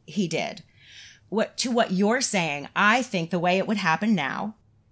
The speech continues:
here's what you said before that. You just said, um,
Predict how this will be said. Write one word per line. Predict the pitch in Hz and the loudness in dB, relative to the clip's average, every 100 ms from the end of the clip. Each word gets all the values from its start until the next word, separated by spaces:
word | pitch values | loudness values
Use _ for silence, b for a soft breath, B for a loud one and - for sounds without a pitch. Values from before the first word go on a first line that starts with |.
| _ | _
here's | 175 202 196 | -6 -2 -2
what | 180 - | -4 -2
you | 220 | -2
said | - 254 220 - | 0 -2 -6 -10
before | 185 - 214 | -10 -4 -2
that. | 165 143 | -2 -2
You | 175 | -6
just | 180 - | -6 -4
said, | 175 160 | -4 -6
um, | 156 151 147 | -8 -10 -16